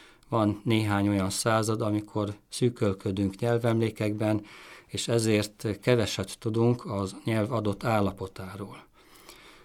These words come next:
Tehát ez egy általános probléma, nem csak a nyelvjárásokat érinti, hanem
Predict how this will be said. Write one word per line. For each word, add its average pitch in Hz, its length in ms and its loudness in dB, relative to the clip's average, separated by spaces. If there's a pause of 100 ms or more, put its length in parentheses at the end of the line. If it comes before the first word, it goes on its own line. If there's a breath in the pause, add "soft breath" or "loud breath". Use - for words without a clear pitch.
(140 loud breath)
Tehát 120 280 0
ez 113 80 4
egy 117 120 4
általános 120 560 2
probléma, 113 520 2
nem 120 140 2
csak - 200 -6
a 104 40 -2
nyelvjárásokat 101 880 0
érinti, 98 600 -2 (220)
hanem 104 640 0